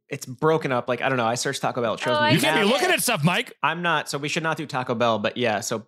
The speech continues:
Speaker 1: people also ask, you see it now?
Speaker 2: Yep.
Speaker 1: Okay.
Speaker 2: Okay. Do you want me to do it for, like, Chipotle or something?
Speaker 1: No, let's do something that we both know equally.
Speaker 2: Okay. What do you both know equally?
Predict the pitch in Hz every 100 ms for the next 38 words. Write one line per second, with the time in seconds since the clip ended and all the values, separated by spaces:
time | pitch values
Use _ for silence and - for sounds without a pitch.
0 | - 147 135 127 120 120 110 117 - 123
1 | 113 120 120 _ _ _ - 277 277 _
2 | _ _ _ - - 98 - _ _ _
3 | _ _ _ _ 277 254 214 233 269 262
4 | 294 269 285 262 - 240 226 214 - 247
5 | 214 190 208 240 277 294 311 311 339 330
6 | 330 _ _ _ 160 160 165 165 214 190
7 | 190 175 151 135 120 123 - 120 107 110
8 | 117 107 107 _ _ _ _ _ _ _
9 | _ - 277 320 220 302 330 381 392 349
10 | 240 247 202 139 175